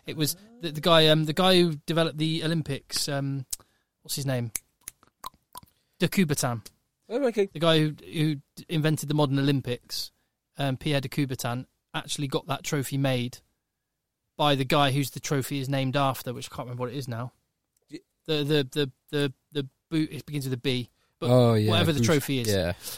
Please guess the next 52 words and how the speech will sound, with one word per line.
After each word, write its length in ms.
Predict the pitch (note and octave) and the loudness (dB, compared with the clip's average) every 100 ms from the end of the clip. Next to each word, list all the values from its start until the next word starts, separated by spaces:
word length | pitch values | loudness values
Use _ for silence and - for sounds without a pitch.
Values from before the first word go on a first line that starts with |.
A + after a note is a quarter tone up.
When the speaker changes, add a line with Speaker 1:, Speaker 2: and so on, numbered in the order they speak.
| - | -2
Speaker 1:
But 160 | F#3+ - | -2 0
the 80 | F3 | -2
t-, 180 | - | -2
but, 240 | F3 G#3 - - D3 _ _ _ | 2 2 2 -6 -18 _ _ _
but 120 | F#3+ | -2
it 80 | F3+ | -2
became 360 | F3 - G3 F3+ | -2 4 6 6
a 20 | |
bit 160 | E3+ D#3+ | 4 0
of 60 | |
a 40 | D3 | -2
tradition. 560 | D3 F3 - C3 C#3 - | 2 2 2 -2 -4 -6
It 160 | F3 | -6
was 80 | D#3 | -4
bashed 320 | C#3 F#3 - | 2 2 2
up 140 | E3+ - | -2 0
so 180 | F#3 D#3+ | 2 4
much, 300 | D#3 D3 - | 2 0 -2
used 200 | E3 C#3 | -2 -2
as 140 | C3+ | -2
a 20 | |
skateboard, 760 | B2+ - D#3 D#3 D#3 D3 C#3+ - - _ _ | -2 2 2 2 2 2 2 -2 -16 _ _
used 240 | - F3+ D3+ | 0 2 2
as 120 | D3 | 2
all 100 | E3+ | 4
sorts 220 | - C#3+ | 2 -2
of 100 | C#3+ | -2
things, 220 | D3+ C#3 | 0 0
so 120 | - E3+ | 4 2
much 200 | D#3+ - | 2 0
so 160 | D#3+ | 2
that 100 | C#3+ | 2
they 140 | D3 D3 | 0 0
took 260 | - E3+ | 0 -2
it 80 | E3+ E3 | -4 -2
out 240 | E3 D#3 | -2 0
of 100 | C#3+ - | -4 -2
circulation 560 | F3+ C#3 D3+ D3 - | -2 -2 0 0 0
and 80 | C#3 | -2
people 200 | E3 C#3 | 0 0
get 100 | C#3+ C#3 | -2 0
a 40 | |
replica 420 | E3 E3 D3+ - | 0 0 -4 -2
every 260 | C3+ A#2+ B2 | -4 -2 -2
year, 200 | B2+ C3+ - - _ | -2 -4 -10 -20 _
and 100 | C#3+ | -10
it's 80 | C#3 | -4
part 240 | - F3 | 4 6
of 60 | D#3 | 4
the 80 | D3 | -4
tradition 560 | C#3+ D#3+ D3+ C3+ A#2+ B2 | 0 2 2 0 -2 -4
Speaker 2:
Oh, 140 | C#3 | -6